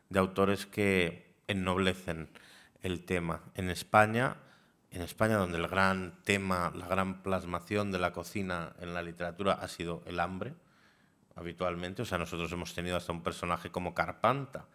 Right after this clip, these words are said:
en el siglo veinte, que era un señor que soñaba con pollos asados. Es literatura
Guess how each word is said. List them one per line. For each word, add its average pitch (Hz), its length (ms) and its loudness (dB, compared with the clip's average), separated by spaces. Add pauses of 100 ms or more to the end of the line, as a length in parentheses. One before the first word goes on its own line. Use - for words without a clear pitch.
(480)
en 95 80 -4
el 90 80 -2
siglo 98 220 2
veinte, 101 220 2
que 90 60 2
era 92 60 4
un 92 80 -2
señor 90 240 -2
que 92 100 -8
soñaba 90 360 0
con 85 180 -6
pollos 87 320 -4
asados. 95 580 -6 (680)
Es 98 240 -6
literatura 87 640 -2